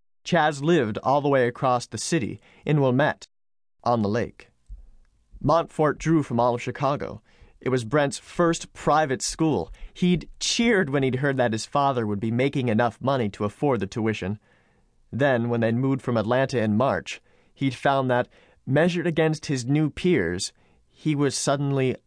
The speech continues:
a lot poorer than before. Getting any respect at Montfort was going to be like climbing a glass mountain. "Get on the east-west tollway," said Jonathan.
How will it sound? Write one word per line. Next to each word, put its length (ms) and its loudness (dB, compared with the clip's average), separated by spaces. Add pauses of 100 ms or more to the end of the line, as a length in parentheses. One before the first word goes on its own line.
a 80 -2
lot 320 0
poorer 340 0
than 160 -2
before. 540 -4 (720)
Getting 280 2
any 220 2
respect 460 0
at 60 -10
Montfort 560 -2 (280)
was 140 -2
going 240 0
to 80 -2
be 120 -2
like 200 0
climbing 500 -4
a 80 -4
glass 460 0
mountain. 520 -4 (1500)
"Get 140 2
on 160 4
the 160 0
east-west 500 2
tollway," 600 2 (260)
said 180 -4
Jonathan. 420 -2